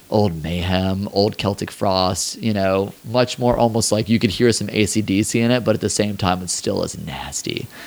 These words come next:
and hateful. And it was fun. And, um, but that ended up fizzling out because one of the other members just decided he was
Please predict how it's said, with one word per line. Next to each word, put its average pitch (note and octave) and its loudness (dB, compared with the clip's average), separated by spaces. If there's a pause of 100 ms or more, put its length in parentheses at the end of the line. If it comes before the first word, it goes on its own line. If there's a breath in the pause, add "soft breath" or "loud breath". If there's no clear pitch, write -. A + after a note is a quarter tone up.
(100 loud breath)
and F2 -2
hateful. E2+ 0 (760 loud breath)
And G#2+ -2
it C3+ -2
was B2+ 0
fun. G3 0 (640)
And, A2+ 4 (100)
um, G#2 2 (300)
but B2 0
that D3 2
ended G2+ 2
up F2 2
fizzling F2+ 0
out E2 -4 (840)
because A2 4
one A2+ 4
of A2 4
the G#2+ 6
other G#2 4
members G#2 2
just G2 -2
decided G#2 2
he G2 -2
was G2+ -2